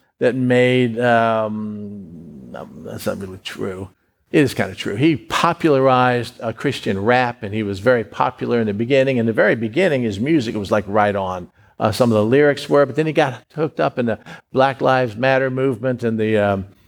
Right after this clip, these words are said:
um, George Floyd kind of thing. And, and now he went through this, "I've destruct-, deconstructed my faith," a year and a half ago. And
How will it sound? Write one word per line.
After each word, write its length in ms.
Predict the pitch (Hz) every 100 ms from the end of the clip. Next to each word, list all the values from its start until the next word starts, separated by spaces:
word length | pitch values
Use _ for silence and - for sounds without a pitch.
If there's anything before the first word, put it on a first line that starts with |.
| _ _ -
um, 680 | 117 98 98 101 98 85 - _ - _ _ _ - 180 131
George 380 | 123 135 127
Floyd 680 | - - 131 139 143 139 131 -
kind 200 | 135 131
of 80 |
thing. 460 | 127 - 135 135 131
And, 120 | 110 - _ _
and 160 | 113 113
now 420 | 123 135 139 135
he 520 | 117 131 127 127 107 _ -
went 200 | 139 131
through 280 | 135 135
this, 320 | 127 127 120 -
"I've 160 | 127
destruct-, 720 | 123 131 - 131 120 127 123 127
deconstructed 540 | 131 131 127 127 127
my 160 | 123 123
faith," 300 | - 127 113
a 40 |
year 200 | 110 127
and 80 | 123
a 40 |
half 280 | 107 139 -
ago. 400 | 127 123 127 123
And 100 | 117